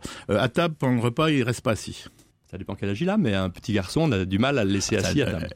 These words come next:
Speaker 1: essayez de faire nous répondre, ça dépend de l'âge qu'il a. Euh, on aimerait bien savoir ce que vous allez le dire, ça dépend.
Speaker 2: Ça, il y a un âge de raison. Il y a un âge de raison où là, on doit accepter les règles. Je dirais qu'avant six ans,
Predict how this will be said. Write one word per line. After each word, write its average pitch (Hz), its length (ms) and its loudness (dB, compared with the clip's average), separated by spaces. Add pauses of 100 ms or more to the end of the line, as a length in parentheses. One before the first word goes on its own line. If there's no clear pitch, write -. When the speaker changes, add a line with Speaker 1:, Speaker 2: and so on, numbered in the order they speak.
Speaker 1:
essayez 117 300 0
de 101 180 2
faire 90 180 -2
nous 90 160 0
répondre, 120 340 0
ça 113 200 0
dépend 104 280 2
de 95 80 2
l'âge 98 200 0
qu'il 90 180 -2
a. 151 300 2
Euh, 92 260 2
on 87 60 2
aimerait 87 160 0
bien 139 100 2
savoir 123 240 0
ce - 80 -10
que - 60 -2
vous 98 80 2
allez 101 120 2 (120)
le 92 100 2
dire, 120 220 2 (180)
ça - 240 -2
dépend. 113 300 -2 (760)
Speaker 2:
Ça, 143 100 -4
il 143 60 -2
y - 20 0
a 92 60 -4
un 104 100 0
âge 123 100 2
de 101 80 -4
raison. 90 320 -2 (220)
Il 104 60 0
y 98 40 2
a 92 80 2
un 98 100 2
âge 123 140 2
de 107 80 0
raison 110 460 2
où 110 100 2
là, 104 280 2
on 107 140 0
doit 107 400 0
accepter 117 640 0
les 107 140 0
règles. 98 300 0 (180)
Je - 60 -16
dirais 110 240 2
qu'avant 113 400 0
six 104 280 0
ans, 131 200 0